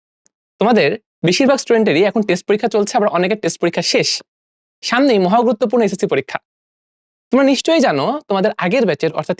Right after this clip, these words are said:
এসএসসি পঁচিশের এসএসসি রেজাল্টে কিন্তু বেশ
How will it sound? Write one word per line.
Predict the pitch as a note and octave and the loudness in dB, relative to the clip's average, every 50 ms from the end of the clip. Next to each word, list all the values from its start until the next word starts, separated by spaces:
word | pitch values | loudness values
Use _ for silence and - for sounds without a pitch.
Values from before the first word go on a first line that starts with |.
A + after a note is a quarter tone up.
| _ | _
এসএসসি | - F3+ - A3 G#3 - A#3 | -4 -2 -2 -4 -2 -2 -2
পঁচিশের | G#3+ - A3+ G#3 D#4 B3 - E3+ C3 - - _ _ _ _ _ _ _ _ - | -2 -2 -2 -2 -2 0 0 0 0 -2 -4 _ _ _ _ _ _ _ _ -4
এসএসসি | G#3 - D4 - - D4 | -2 0 0 0 2 2
রেজাল্টে | B3 A3 F#3+ G#3+ G3+ G#3 | 4 4 4 2 2 0
কিন্তু | G#3 G#3+ G3 F3 C#3+ C3 | 0 0 -2 0 0 0
বেশ | C3+ D#3 F3+ - | 0 0 -2 -2